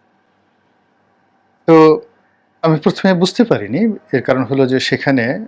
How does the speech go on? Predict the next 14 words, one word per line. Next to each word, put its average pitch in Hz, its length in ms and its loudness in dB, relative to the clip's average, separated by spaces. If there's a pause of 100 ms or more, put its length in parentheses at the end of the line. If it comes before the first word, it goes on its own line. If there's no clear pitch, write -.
(120)
কোনো 131 120 0
ছবি 123 320 0
ছিল 104 340 -8
না, 113 80 -10
আহ, - 1600 -16
নামও 143 340 4
ছিল 113 240 -6
না, 131 80 -4
শুধু 143 220 0 (100)
এম 123 280 0
লিখা। - 600 -10 (1800)
তো 160 80 0
আমি 156 160 2
প্রথমে 185 560 0